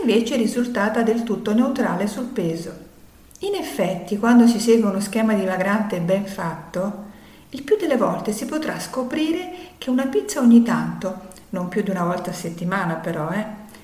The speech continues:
non mette a rischio la linea. Al contrario, se già la prima settimana si comincia a fare eccezioni con pizza o dolci,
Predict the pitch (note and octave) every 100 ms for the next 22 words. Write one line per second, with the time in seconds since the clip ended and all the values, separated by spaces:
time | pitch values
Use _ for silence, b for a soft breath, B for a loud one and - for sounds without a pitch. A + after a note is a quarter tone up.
0 | B C4+ D#4 F#4+ G4+ - C#4+ C4+ D#4 E4
1 | - D#4+ D#4+ A#3+ E3 E3 - - - -
2 | B B - F4 - A4 - F#3 E3+ E3+
3 | F#3 G3+ B B B - F#3+ A3+ D4+ D#4
4 | A#3 A#3+ A#3 A#3 A3+ - G#3+ A3 F#3+ E3+
5 | D#4 - - F#3 G#3 A#3+ A#3+ G3+ - G#3+
6 | G3+ G3+ G#3 - A#3+ A3 F3+ E3+ E3+ G3
7 | - A3 - C4+ C4+ A3 G#3 G#3+ - C4+
8 | - -